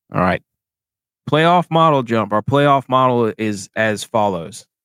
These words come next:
Number one is Notre Dame. Number two is UMass. Number three is Sa-,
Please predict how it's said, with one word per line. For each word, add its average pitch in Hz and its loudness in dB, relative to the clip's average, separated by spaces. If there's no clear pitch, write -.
Number 123 0
one 127 2
is 113 -2
Notre 117 0
Dame. 98 -6
Number 113 -2
two 131 0
is 107 0
UMass. 104 -6
Number 117 -4
three 123 -2
is 104 -4
Sa-, 113 -2